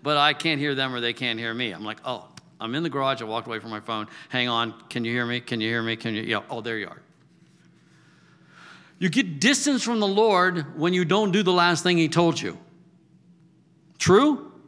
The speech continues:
Just, just ignore something. And you find yourself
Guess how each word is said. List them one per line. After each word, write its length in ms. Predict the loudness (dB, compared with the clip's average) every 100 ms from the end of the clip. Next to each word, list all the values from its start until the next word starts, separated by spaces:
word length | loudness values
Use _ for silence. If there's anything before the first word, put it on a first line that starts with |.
| _ _ _ _ _ _ -12
Just, 560 | 0 2 4 2 -4 -2
just 340 | 0 2 -2 -10 _ _ -2
ignore 460 | 2 4 6 6
something. 540 | 4 2 0 -2 -8 -10 -16 _ _ _ _ _ _ _
And 300 | -2 0 0
you 140 | 0 -2
find 420 | -2 -2 0 0
yourself 560 | 0 0 2 2 0